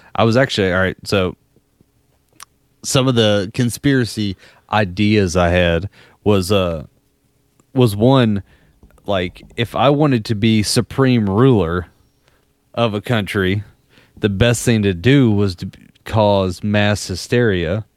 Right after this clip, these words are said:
and, uh, basically have everyone give you supreme power for whatever reason, 'cause it's happened in the past.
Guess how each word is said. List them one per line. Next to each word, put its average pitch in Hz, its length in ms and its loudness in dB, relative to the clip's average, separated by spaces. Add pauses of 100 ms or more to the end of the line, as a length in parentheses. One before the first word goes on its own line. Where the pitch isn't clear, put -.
(680)
and, 101 380 2
uh, 80 280 0 (1500)
basically 107 880 0 (640)
have 110 320 0
everyone 104 560 -2
give 101 420 -4
you 113 300 2
supreme 101 600 -4
power 92 600 0 (800)
for 120 160 4
whatever 98 460 2
reason, 90 500 -4 (360)
'cause 113 160 0
it's 104 160 -4
happened 110 340 -2
in 90 120 -4
the 98 80 -12
past. - 680 -6